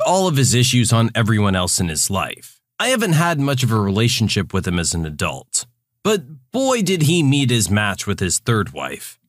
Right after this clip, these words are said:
They met in nineteen ninety-nine on I C Q through the random meet feature. At the time, they were both married to their previous spouses. The four of them started an innocent enough couple's friendship. But unbeknownst to my stepmother and her husband,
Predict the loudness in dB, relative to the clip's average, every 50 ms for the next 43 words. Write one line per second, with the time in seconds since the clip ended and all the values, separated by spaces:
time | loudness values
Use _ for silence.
0 | _ _ -2 0 0 2 2 2 2 2 2 2 2 4 4 4 2 2 2 2
1 | 2 4 4 4 4 4 4 4 4 4 4 4 2 2 2 2 4 2 2 0
2 | 0 -2 -2 -2 -2 -2 -2 -4 -6 -8 -6 -2 0 0 2 2 0 0 0 0
3 | 0 0 2 2 2 2 2 0 0 -2 -4 -6 -6 -2 0 0 2 0 -2 -6
4 | -8 -10 -8 -6 -6 -8 -8 -8 -12 -16 -18 _ _ _ _ -4 -4 -2 -2 -4
5 | -4 -2 0 2 2 2 2 2 2 0 2 2 2 2 0 0 0 -2 -2 -2
6 | -2 -2 -2 0 0 2 2 2 2 2 0 2 0 0 0 0 -2 -4 -6 -6
7 | -6 -4 -6 -6 -2 0 0 0 0 0 -2 0 0 0 -2 -2 -4 -6 -6 -4
8 | -4 -4 -4 -8 _ _ _ _ -2 -2 0 0 0 2 2 2 0 0 2 2
9 | 2 2 2 2 2 2 2 2 2 2 2 2 0 0 0 0 2 2 2 2
10 | 2 2 2 4 4 4 4 2 0 -2 -4 -2 -2 -4 -6 -4 -4 -4 -2 0
11 | 0 2 2 2 2 0 -4 -6 -8 -12 -16 _ _ _ _ 0 0 0 0 -2
12 | -4 _ 0 0 2 2 2 2 2 2 2 2 2 2 0 2 2 2 2 2
13 | 2 0 0 0 0 0 0 0 2 4 4 4 4 2 2 0 -2 -4 -6 -4
14 | 0 2 2 2 2 2 2 2 2 2 0 -2